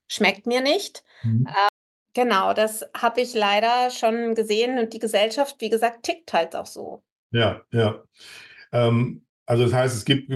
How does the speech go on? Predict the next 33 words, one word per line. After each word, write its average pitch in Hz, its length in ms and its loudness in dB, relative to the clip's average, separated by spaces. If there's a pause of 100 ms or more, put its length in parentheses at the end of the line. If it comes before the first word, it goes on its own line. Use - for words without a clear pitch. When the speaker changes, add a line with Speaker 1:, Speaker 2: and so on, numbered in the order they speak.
Speaker 2:
gewisse 123 300 2
Kompromisse, 120 520 2
die 107 100 2
man 104 120 2
machen 117 260 0
muss, 135 160 2
aber 123 160 0
da 117 120 4
ist 127 160 0
es 113 80 -8
eben 120 160 -2
auch 107 140 -2
wichtig, 123 280 2
dass 113 180 -2
man, 110 300 2 (840)
ja, 107 160 2
manchmal 113 420 2 (300)
kann 135 240 0
es 131 100 -6
ja 131 120 2
auch 131 120 0
sein, 135 200 0
dass 127 160 0
man 117 160 0
sich 117 260 -8
in 127 120 -2
seinem 117 420 0
Geist 123 360 0
nur 123 140 2
anpassen 110 520 0
muss, 90 240 -4
ja. 110 140 2
Also 104 340 0